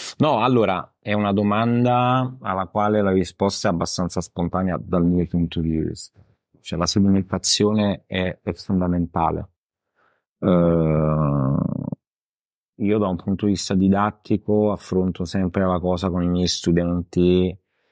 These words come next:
dicendogli di non, se non c'è un motivo puramente commerciale e quindi lavorativo per cui hai dei tempi serrati di produzione, allora lì il discorso è diverso.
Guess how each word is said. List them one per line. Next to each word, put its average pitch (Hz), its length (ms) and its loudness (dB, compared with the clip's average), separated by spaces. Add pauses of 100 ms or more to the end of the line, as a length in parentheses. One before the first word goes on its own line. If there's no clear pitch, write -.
(160)
dicendogli 87 800 0
di 82 340 2 (260)
non, 90 640 0 (320)
se - 200 -10
non 82 80 -4
c'è 87 180 -4
un 98 160 -4 (160)
motivo 98 380 2
puramente 95 480 -2
commerciale 92 960 -2 (360)
e 95 80 -8
quindi 98 300 2
lavorativo 95 680 2
per 92 180 -6
cui 92 460 2 (300)
hai 98 240 0
dei 95 180 2
tempi 98 460 0
serrati 92 1000 -2
di 95 200 0
produzione, 92 1000 0
allora 92 320 2
lì 92 240 4
il 90 80 2
discorso 87 500 0
è 95 40 4
diverso. 90 600 0